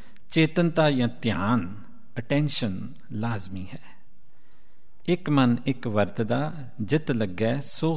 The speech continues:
ਥਾਂਇ ਪਾਏ। ਇਸੇ ਤਰ੍ਹਾਂ ਸੰਗ ਜਾਂ ਸੰਗਤ ਕਰਨ ਦੇ ਮੁਕੰਮਲ ਲਾਭ, ਕੰਪਲੀਟ ਗੇਨ ਵਾਸਤੇ ਆਪਸ ਵਿੱਚ ਸਾਂਝ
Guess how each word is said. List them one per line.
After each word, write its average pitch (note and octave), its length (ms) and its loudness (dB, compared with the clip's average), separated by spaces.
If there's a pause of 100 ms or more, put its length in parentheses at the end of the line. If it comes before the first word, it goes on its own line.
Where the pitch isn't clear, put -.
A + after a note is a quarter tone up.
ਥਾਂਇ G2+ 300 -2
ਪਾਏ। G#2+ 360 -6 (1400)
ਇਸੇ G3 280 2
ਤਰ੍ਹਾਂ A3 300 6
ਸੰਗ G3+ 480 4
ਜਾਂ G#3 180 4
ਸੰਗਤ B2+ 460 2
ਕਰਨ C3 340 4
ਦੇ A#2 380 2 (560)
ਮੁਕੰਮਲ F3 720 4
ਲਾਭ, G#2+ 440 2 (300)
ਕੰਪਲੀਟ D#3+ 680 0 (520)
ਗੇਨ B2 480 4 (140)
ਵਾਸਤੇ G2+ 560 -2 (760)
ਆਪਸ D#3 440 4
ਵਿੱਚ E3 220 -2
ਸਾਂਝ F#3+ 580 2